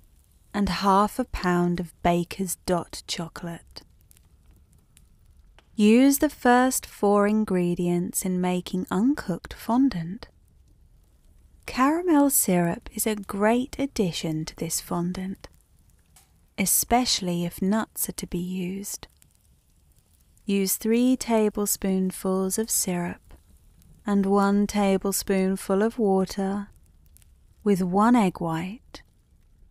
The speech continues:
instead of the two tablespoonfuls of water indicated in the recipe. Work the fondant for some time,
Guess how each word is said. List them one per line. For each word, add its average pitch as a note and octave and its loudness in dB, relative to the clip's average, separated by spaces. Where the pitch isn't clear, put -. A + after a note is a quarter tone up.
instead F#3+ 2
of F#3+ -2
the F#3 -2
two F#3+ 0
tablespoonfuls F#3 -4
of G3+ -6
water F#3+ -4
indicated F#3 0
in F#3+ -4
the F#3+ -2
recipe. F#3 -6
Work G#3+ 6
the D#4 2
fondant B3 4
for - -6
some G3 0
time, F3+ -2